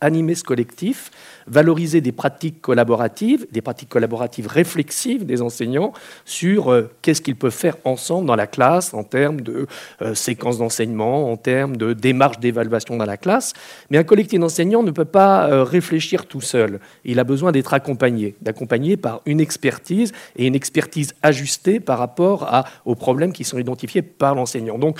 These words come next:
le chef d'établissement a un rôle de médiation. Comment il va solliciter des ressources, notamment évidemment les ressources qui sont produites par la D G, D G sco, mais comment il va solliciter un accompagnement et une expertise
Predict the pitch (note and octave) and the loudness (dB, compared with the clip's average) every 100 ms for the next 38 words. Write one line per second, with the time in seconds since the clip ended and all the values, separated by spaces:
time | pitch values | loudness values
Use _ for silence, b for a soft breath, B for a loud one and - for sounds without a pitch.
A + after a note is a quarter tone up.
0 | B - D3 D3+ C#3+ C#3+ C#3 C#3 G#3+ G#3+ | B -2 0 2 2 2 -2 -4 -4 0
1 | C#3+ F3+ C#3+ C#3 C3+ C#3+ E3 - F3 - | 0 0 0 -2 0 0 0 0 -4 -4
2 | B B _ D#3+ E3+ G3+ D3+ C#3+ B2+ A#2+ | B B _ 2 4 4 6 8 8 6
3 | - D#3 D3+ D3+ - D3+ - C#3+ B2 - | -4 -2 -2 -4 -6 -6 2 2 2 -2
4 | A2+ A2 B2 C3+ B3+ - - F#2+ G2+ A2 | -6 -2 -2 -2 -2 -4 -10 -14 -10 -6
5 | G#2 A2+ A2+ B2 A2 A#2 - C#3+ - B | -6 -4 -4 -4 -4 -6 -6 -10 -10 B
6 | B A2+ C#3 G#2+ - B2+ A#2+ G#2+ G#2+ A2+ | B -14 -12 -8 -6 -2 -2 -2 -2 -4
7 | A#2+ - A#2 A#2 B2+ - C4 C#4 B B | -4 -4 -4 -4 -6 0 0 -2 B B
8 | B2 D3+ G#3+ D3+ C#3+ - F3 F3+ F3 - | -4 2 4 4 2 2 2 2 -2 -6
9 | C3 F3+ A3+ - C3 F#3+ G3 F3+ E3+ E3 | -4 0 0 2 2 2 -2 0 0 0
10 | C#3+ C3 - - C3 - G3+ A3+ | 0 -2 -4 -6 -8 -2 -2 -2